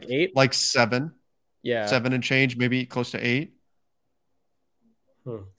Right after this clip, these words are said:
Speaker 1: If that's his
Speaker 2: possible.
Speaker 1: market, that's not bad.
Speaker 2: Mm-hmm. Something to consider. <laughs> We got a guard, a really good big. What else do we need, Mike?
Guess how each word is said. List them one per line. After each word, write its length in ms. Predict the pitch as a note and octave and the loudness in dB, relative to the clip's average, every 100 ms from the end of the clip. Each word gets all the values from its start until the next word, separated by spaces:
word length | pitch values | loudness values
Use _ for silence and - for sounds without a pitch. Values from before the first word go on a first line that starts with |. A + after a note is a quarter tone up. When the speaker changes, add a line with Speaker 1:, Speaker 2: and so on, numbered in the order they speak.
| _ _ - | _ _ -2
Speaker 1:
If 100 | C#3 | 6
that's 160 | - | 6
his 80 | B3+ | 6
Speaker 2:
possible. 60 | D3+ | 4
Speaker 1:
market, 280 | F3 G3+ C3+ | 4 4 2
that's 200 | C#3 C#3+ | 0 0
not 220 | F#3 C3+ | 0 0
bad. 420 | A2 C3+ G#2 B2+ B2+ _ _ _ G#2+ | 0 0 -2 -6 -12 _ _ _ -12
Speaker 2:
Mm-hmm. 320 | G#2 A2 B2+ E3+ _ _ _ _ _ _ _ - - - _ _ _ _ _ _ | -10 -10 -12 -14 _ _ _ _ _ _ _ -20 -20 -20 _ _ _ _ _ _
Something 260 | _ A#2+ B2 | _ -10 -8
to 60 | B2 | -8
consider. 460 | A2+ C#3 A#2+ G2 _ | -4 0 2 0 _
<laughs> 40 | _ _ _ _ _ - | _ _ _ _ _ -4
We 260 | A#2+ A#2+ B2+ | 0 4 6
got 200 | C#3+ D#3 | 8 8
a 60 | |
guard, 360 | C#3 C3+ C#3 B2+ | 6 8 8 6
a 20 | |
really 280 | A#2+ C3+ C#3 | 4 4 4
good 200 | B2+ A2+ | 2 2
big. 280 | B2+ A#2+ G#2 | 4 4 2
What 120 | B2 | 0
else 220 | C3+ - | 0 -2
do 120 | - | -4
we 120 | A#2+ A#2 | -2 0
need, 400 | B2 B2+ B2+ - G2+ G2+ | 2 2 0 -2 -12 -4
Mike? 460 | A2 A#3+ - - | -2 -2 -4 -18